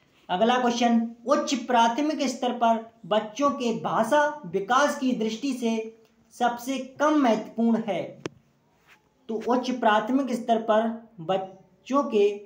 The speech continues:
भाषा विकास की दृष्टि से सबसे कम महत्वपूर्ण श्रुत लेख, सी इसका सही आंसर। अगला question, पढ़ने का संबंध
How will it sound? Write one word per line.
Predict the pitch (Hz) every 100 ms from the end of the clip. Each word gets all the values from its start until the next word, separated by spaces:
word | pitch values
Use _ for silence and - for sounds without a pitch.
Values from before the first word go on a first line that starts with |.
| -
भाषा | 147 156 208 262 220
विकास | 208 214 226 262 -
की | 226
दृष्टि | 185 180 - 226
से | - 208 202 - - _ _ -
सबसे | 226 226 - 247 240 -
कम | 254 262
महत्वपूर्ण | 240 226 - 233 233 226 226 -
श्रुत | 285 277 233
लेख, | 190 196 185 - - - _ _ -
सी | 220 226
इसका | 196 - 202 190 190 - -
सही | 175 165 185
आंसर। | 175 160 151 - - -
अगला | 170 208
question, | 214 208 208 208 214 226 - _ _ _ _ _ _ _ _ _ - _ _ _ _ _ _ -
पढ़ने | 208 233 277 320
का | 294 254
संबंध | 254 233 233 240 247 233